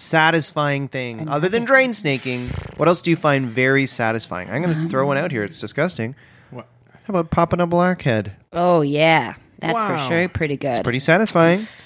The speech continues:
Speaker 1: Michael?
Speaker 3: I'm
Speaker 2: Ugh.
Speaker 3: say having a, a big, good, long nosebleed.
Speaker 2: <laughs>
Speaker 1: What?
Speaker 3: And at the end, you blow your nose and the, you know, the blood clot comes out and then it stops.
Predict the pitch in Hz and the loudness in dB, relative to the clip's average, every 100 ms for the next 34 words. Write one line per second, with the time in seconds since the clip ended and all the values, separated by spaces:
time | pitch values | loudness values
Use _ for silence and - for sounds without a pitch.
0 | - - - - 135 147 240 269 - 165 | -20 -20 -12 0 2 4 2 0 -2 2
1 | 160 127 240 240 226 190 160 160 165 - | 2 2 0 0 2 0 0 -2 -8 -10
2 | 147 135 135 160 208 196 156 156 165 160 | -10 -10 -8 -4 -4 -4 -6 0 2 2
3 | 151 151 147 143 139 135 131 120 113 104 | 2 2 2 2 0 0 -2 -4 -6 -8
4 | - - _ _ _ _ - - - - | -12 -20 _ _ _ _ -2 -2 -2 -6
5 | 349 359 - 147 139 151 151 170 175 147 | -6 -4 -4 -4 -2 0 2 2 2 -2
6 | 120 147 160 202 214 190 185 190 180 160 | -2 0 4 6 6 6 6 4 2 0
7 | 135 135 131 110 113 143 135 160 170 156 | -2 -2 -6 -6 -4 -2 2 2 2 -2
8 | _ - 151 135 - 147 147 135 127 135 | _ -4 0 0 0 -2 -2 0 2 2
9 | 135 131 120 107 - 131 101 - - | 0 -4 -6 -8 -6 -4 -4 -10 -14